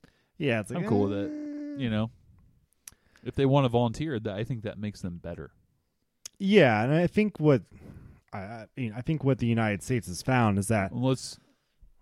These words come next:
Speaker 2: I mean, like, I think they are better.
Speaker 1: Yeah, like, I think they found, like,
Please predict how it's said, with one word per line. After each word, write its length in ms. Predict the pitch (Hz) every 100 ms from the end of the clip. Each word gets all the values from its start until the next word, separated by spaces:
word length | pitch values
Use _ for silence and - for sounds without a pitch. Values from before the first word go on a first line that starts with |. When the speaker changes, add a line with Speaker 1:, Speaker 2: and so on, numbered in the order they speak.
| _ _ -
Speaker 2:
I 120 | 107
mean, 160 | 113 113
like, 180 | 104 95 _ _ _ -
I 100 | -
think 180 | - 107
they 160 | 98
are 260 | 104 117 107 _ _ _ _ -
better. 400 | 101 92 90 82 _ _ _ _ _ _ _ _ _ _ _ _ _ - _ _ _ _ _ _ _
Speaker 1:
Yeah, 240 | 180 214 135
like, 140 | 135
I 60 | 151
think 200 | 208 -
they 140 | 175
found, 280 | - 147 143
like, 240 | 123 110